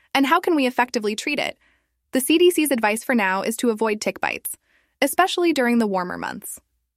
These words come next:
Insect repellents and avoiding heavily wooded or brushy areas where ticks thrive are your best bet. So keep your eyes peeled for those ticks, folks, and maybe reconsider that second serving of steak.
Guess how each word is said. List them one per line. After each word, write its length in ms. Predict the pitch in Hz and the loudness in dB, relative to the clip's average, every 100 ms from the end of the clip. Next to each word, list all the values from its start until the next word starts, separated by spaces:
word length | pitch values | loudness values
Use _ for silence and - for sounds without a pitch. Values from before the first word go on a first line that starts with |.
| _ | _
Insect 380 | 277 339 330 330 | 0 2 0 -2
repellents 520 | 277 254 233 226 240 | -2 -2 -2 -2 -2
and 140 | 233 | 0
avoiding 360 | 220 214 214 226 | 0 0 0 0
heavily 380 | 233 254 269 269 | 0 0 0 -2
wooded 300 | 214 196 202 | -2 -2 -2
or 80 | 190 | -2
brushy 400 | 202 214 240 190 | -2 -2 -2 -2
areas 400 | 185 185 185 190 | -2 -2 -4 -4
where 120 | 190 | -6
ticks 300 | 196 262 - | -2 -4 -4
thrive 420 | - 214 185 190 - | -2 0 0 -2 -4
are 120 | 208 | -2
your 140 | 214 | -2
best 280 | 208 180 - | 0 -2 -4
bet. 320 | - - - - _ _ _ _ | -6 -6 -8 -20 _ _ _ _
So 160 | - 277 | -4 0
keep 180 | 320 339 | 0 0
your 140 | 370 | 2
eyes 220 | 220 233 | 0 -2
peeled 280 | - 240 226 | -4 -6 -4
for 100 | - | -6
those 180 | 220 226 | -6 -6
ticks, 260 | - - - | -8 -10 -8
folks, 340 | - - - - _ _ - | -8 -8 -14 -20 _ _ -4
and 180 | 277 | -2
maybe 260 | 277 311 349 | 0 2 0
reconsider 520 | 269 254 247 214 214 | 0 0 -2 0 -2
that 180 | 214 190 | -2 -2
second 280 | 220 214 214 | -2 -4 -4
serving 280 | 214 208 202 | -4 -4 -6
of 80 | 190 | -6
steak. 380 | - - - | -6 -8 -10